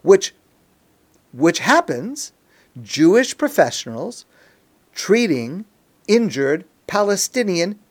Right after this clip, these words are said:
terrorists. And this happens every day on a regular basis,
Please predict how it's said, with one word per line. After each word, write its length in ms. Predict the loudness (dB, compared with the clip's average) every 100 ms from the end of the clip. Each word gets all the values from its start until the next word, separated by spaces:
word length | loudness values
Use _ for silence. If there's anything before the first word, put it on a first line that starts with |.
| _ _
terrorists. 1080 | -6 4 4 6 2 -2 -6 -12 -14 -16 -18 _ _ _ _ _ _ _ _ _ _ _ _ _ _ _ _ _ -4
And 120 | 0
this 160 | 0
happens 420 | 0 -2 0 -2 -6 -4
every 280 | -4 -4 0
day 340 | 0 0 -4 _ _ _ _
on 140 | -2
a 100 | 0
regular 500 | 0 0 -2 -2 0
basis, 480 | 0 0 -2 -8 -14